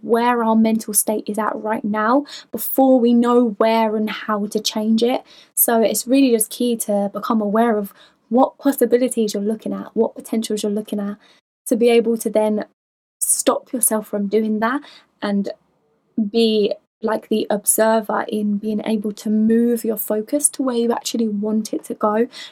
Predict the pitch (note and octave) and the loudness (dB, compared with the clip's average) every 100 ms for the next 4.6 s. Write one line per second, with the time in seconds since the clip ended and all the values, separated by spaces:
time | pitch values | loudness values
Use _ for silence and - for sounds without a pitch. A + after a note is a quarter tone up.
0 | _ A3+ A3+ G#3+ A3 G#3+ G#3+ A3 - G#3+ | _ 0 2 0 -2 -2 -2 -4 -6 -2
1 | A#3 A#3 A#3 C4 D#4+ F4 F#4 F#4 F4+ F4+ | -2 -2 -2 2 2 2 0 0 2 2
2 | F#4 - - - - - G#3+ D#4+ D4+ C#4+ | 2 -2 -16 -18 -16 -4 0 2 2 4
3 | D#4+ E4 E4 E4 B3+ D4+ - - - F#4 | 4 6 4 2 2 2 2 -4 -2 -4
4 | - - E4+ D#4+ D#4+ | 0 4 6 6 2